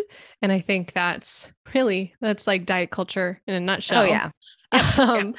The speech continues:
Speaker 2: yep, yep.
Speaker 1: doing all those things and feeling so frustrated, like, "Why, why can't this come?" And I think the doctor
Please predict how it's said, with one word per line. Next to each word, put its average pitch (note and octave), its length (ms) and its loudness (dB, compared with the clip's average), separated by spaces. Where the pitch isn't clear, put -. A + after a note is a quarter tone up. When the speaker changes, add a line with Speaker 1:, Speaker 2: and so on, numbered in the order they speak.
Speaker 2:
yep, B3 180 0
yep. D4+ 80 -8
Speaker 1:
doing D#4 320 2
all D#4 140 4
those C#4+ 260 4
things B3 360 2
and G3+ 180 0
feeling G#3+ 320 2
so G#3+ 180 2
frustrated, G3 640 0
like, F3 220 0
"Why, F#3+ 480 0
why F#3+ 100 0
can't F#3+ 280 0
this - 440 -2
come?" A#3 320 2
And G3 240 0
I F3+ 100 -2
think G3+ 220 -6
the F#3 80 -6
doctor F3 920 -2